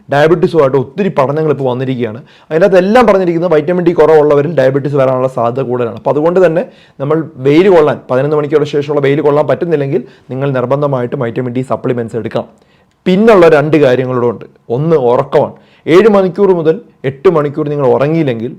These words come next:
നിങ്ങൾക്ക് ഡയബറ്റീസ് വരാനുള്ള സാധ്യത കൂടുതലാണ്. അപ്പം നിർബന്ധമായിട്ടും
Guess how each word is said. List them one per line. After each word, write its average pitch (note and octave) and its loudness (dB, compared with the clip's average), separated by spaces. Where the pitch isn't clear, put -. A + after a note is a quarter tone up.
നിങ്ങൾക്ക് B2 -10
ഡയബറ്റീസ് C3+ 0
വരാനുള്ള B2 0
സാധ്യത B2 -4
കൂടുതലാണ്. A2+ -6
അപ്പം D3+ -4
നിർബന്ധമായിട്ടും D#3+ 2